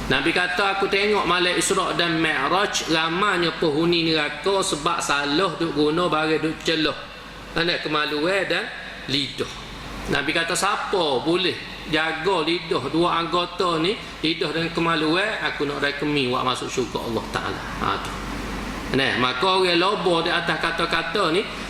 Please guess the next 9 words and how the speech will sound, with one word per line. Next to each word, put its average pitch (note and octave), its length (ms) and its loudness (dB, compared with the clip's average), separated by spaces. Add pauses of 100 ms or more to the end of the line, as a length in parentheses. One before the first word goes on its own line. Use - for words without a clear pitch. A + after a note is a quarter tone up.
menyebabkan C3 640 2
dia C3+ 320 2 (160)
tubik C#3 560 0
kok D3 80 2
mulut C#3+ 400 2
dia E3 320 2
ni F3 160 0 (320)
berbagai D#3 1040 0
sip-, D#3 480 -2